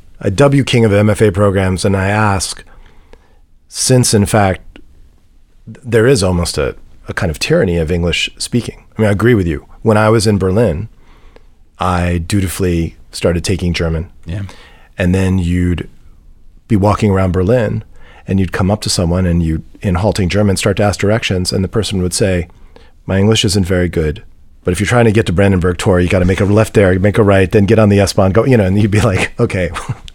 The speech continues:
Speaker 2: Yeah.
Speaker 1: But I digress. <laughs> I guess what I'm trying to say is,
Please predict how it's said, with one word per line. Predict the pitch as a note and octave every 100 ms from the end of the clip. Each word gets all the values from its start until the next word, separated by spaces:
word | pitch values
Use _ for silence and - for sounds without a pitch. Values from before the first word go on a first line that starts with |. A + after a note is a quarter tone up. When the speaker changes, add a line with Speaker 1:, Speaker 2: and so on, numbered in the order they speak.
| - - - - G3+ D#3 -
Speaker 2:
Yeah. | D#2 C#2+ D2 F2+
Speaker 1:
But | B2+
I | B2+
digress. | C3 C3+ A#2+ -
<laughs> | - - - - - B2 A2+
I | A#2+
guess | D3
what | D#3
I'm | B2
trying | A#2+
to | A2
say | - A2+
is, | G2+ F#2+ -